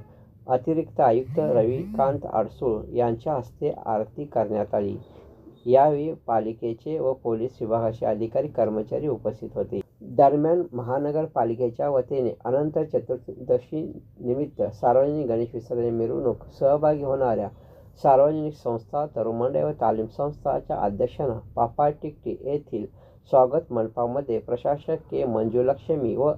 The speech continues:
इतर अधिकाऱ्यांच्या हस्ते श्रीफळ, पान व सुपारी व रोप देऊन स्वागत करण्यात आले. पापाची टिकटी येथील स्वागत मंडपात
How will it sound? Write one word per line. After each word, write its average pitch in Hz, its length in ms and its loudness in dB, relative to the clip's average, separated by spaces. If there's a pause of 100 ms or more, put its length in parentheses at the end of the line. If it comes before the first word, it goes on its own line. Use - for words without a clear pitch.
इतर 127 300 -2
अधिकाऱ्यांच्या 139 1040 -2
हस्ते - 440 -6 (400)
श्रीफळ, 147 400 0
पान 123 280 2
व 123 100 4
सुपारी 127 520 0
व 147 160 0 (320)
रोप 120 280 2 (140)
देऊन 113 460 0
स्वागत 120 460 0
करण्यात 107 320 0
आले. 104 180 0 (440)
पापाची 147 580 0
टिकटी 170 240 -8
येथील 160 360 -2
स्वागत 123 580 -2
मंडपात 113 380 -2